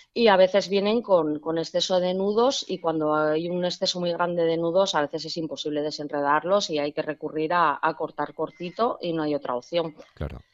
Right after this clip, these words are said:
Speaker 1: Suele ser nuestro principal, el problema más habitual que nos encontramos, que no podemos dejar al perro como al dueño le gustaría, pero porque no, no hay posibilidad.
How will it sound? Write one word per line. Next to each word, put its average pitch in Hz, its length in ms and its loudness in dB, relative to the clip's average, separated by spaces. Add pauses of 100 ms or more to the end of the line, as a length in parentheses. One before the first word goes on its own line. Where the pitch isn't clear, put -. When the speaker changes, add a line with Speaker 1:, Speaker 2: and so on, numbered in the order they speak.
(200)
Speaker 1:
Suele 180 300 2
ser 165 200 -2
nuestro 151 340 -2
principal, 143 1200 -2 (320)
el 160 560 -2
problema 180 420 2
más 185 320 2
habitual 185 380 4
que 185 60 -2
nos 185 160 -2
encontramos, 190 460 -2
que 180 80 -4
no 170 100 -2
podemos 170 280 -2
dejar 156 240 -4
al 151 140 0
perro 180 260 0
como 180 160 -2
al 151 100 0
dueño 151 240 -2
le 151 120 0
gustaría, 156 600 0
pero 185 220 2
porque 143 380 -8
no, 143 440 -4
no 151 240 -2
hay 147 120 -2
posibilidad. 143 640 -6